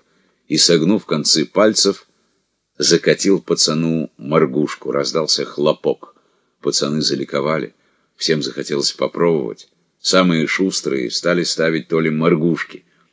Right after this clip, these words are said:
У кого не получалось, пробовали второй раз. Толя не выдержал и сказал: «Парни, у меня уже голова болит, не могу больше». С красным набитым лицом он лёг на шконку и отвернулся к стене.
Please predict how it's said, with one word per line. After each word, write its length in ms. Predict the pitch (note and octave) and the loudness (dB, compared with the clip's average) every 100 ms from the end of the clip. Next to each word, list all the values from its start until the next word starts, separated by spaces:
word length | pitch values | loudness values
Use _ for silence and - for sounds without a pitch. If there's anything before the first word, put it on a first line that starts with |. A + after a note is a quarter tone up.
| _ - | _ -10
У 80 | |
кого 240 | - C2+ C#2+ | -4 -2 -2
не 80 | C#2 | -4
получалось, 640 | C#2+ C#2 D2 D2 C#2+ - | -4 -4 -2 -2 -2 -4
пробовали 420 | - C#2+ C#2 C2+ | -4 -2 -2 -4
второй 400 | C2 - C#2 D2 | -6 -4 0 0
раз. 380 | C2 A1 - - _ _ - | -2 -4 -8 -12 _ _ -2
Толя 220 | D#2 C#2+ | 2 2
не 140 | C#2 C#2+ | 0 0
выдержал 480 | D2+ D2 B1 C2 | 0 0 -2 -4
и 60 | B1+ | -6
сказал: 300 | - B1+ B1+ | -4 -4 -4
«Парни, 520 | - D#2+ C#2+ B1 G#1 _ _ _ - | -2 0 0 -2 -10 _ _ _ -6
у 60 | |
меня 220 | D2+ F2+ F2 | 0 2 2
уже 240 | C#2+ D2 | 0 0
голова 400 | C#2+ C#2 B1+ C2+ | 0 0 0 -2
болит, 420 | B1+ C2 B1+ - | -2 -4 -4 -6
не 120 | D#2+ | -4
могу 400 | E2 D#2+ C#2+ C#2 | -2 0 0 0
больше». 420 | B1 C2 A1+ - - _ _ _ _ _ | 0 -4 -4 -10 -16 _ _ _ _ _
С 160 | - - | -6 -2
красным 640 | D#2+ F2+ F2+ - D#2+ C#2+ | 4 4 4 2 -2 -2
набитым 480 | C#2+ C#2 D#2+ D2 D2 | -4 -4 -4 -4 -4
лицом 400 | C2 - E2 C#2+ | -2 0 0 -2
он 180 | C2 C#2 | -4 0
лёг 260 | D#2 - | -2 -2
на 140 | B1+ C2 | -10 -8
шконку 640 | - - F#2+ F2+ E2 - _ _ | -6 0 0 0 -4 -4 _ _
и 60 | - | -4
отвернулся 760 | C2+ B1 B1+ B1+ C2+ C2 - | -4 -4 -6 -4 -6 -6 -6
к 80 | A#1 | -6
стене. 500 | - - B1 A1+ - | -8 -6 -8 -8 -14